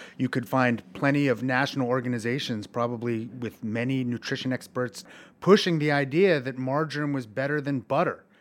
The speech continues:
pushing that low fat was the way to go, and that, you know, using these fats was going to be better than the hard saturated fats that we would otherwise be eating. Um, but they were wrong. We'd extrapolate what we'd see from small studies in animals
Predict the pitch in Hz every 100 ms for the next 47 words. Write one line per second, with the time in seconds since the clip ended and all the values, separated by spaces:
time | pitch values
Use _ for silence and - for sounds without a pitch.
0 | _ - 208 208 127 110 104 123 151 147
1 | 156 170 156 - 135 127 131 135 139 -
2 | 117 147 151 98 - - - 113 123 120
3 | 135 127 120 127 165 151 139 123 110 180
4 | 180 - 143 123 - 127 139 131 123 123
5 | 139 135 135 127 127 117 113 - 123 123
6 | 123 - 123 120 123 117 110 117 110 107
7 | 127 117 117 113 113 117 117 104 139 165
8 | 214 175 - - - - 143 139 143 -
9 | 165 190 190 190 226 277 101 - - -
10 | - 139 151 156 - 160 160 165 170 170
11 | 160 165 160 170 131 - 101 196 151 143
12 | - 160 151 156 170 - - 160 156 165
13 | 151 147 139 147 170 185 127 135